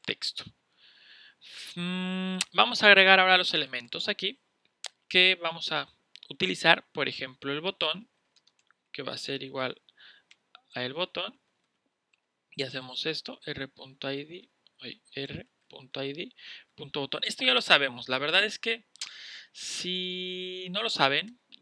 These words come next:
revisen los otros veinticuatro capítulos, ¿vale?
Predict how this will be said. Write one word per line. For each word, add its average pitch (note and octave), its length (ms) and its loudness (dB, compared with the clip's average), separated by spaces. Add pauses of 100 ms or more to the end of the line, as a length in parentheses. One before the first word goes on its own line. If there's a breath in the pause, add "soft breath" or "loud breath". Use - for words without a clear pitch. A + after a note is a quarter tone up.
(120)
revisen F3 580 0
los F3 260 -2
otros E3 260 -6
veinticuatro C3+ 680 -8 (240)
capítulos, - 520 -10
¿vale? D3+ 280 -2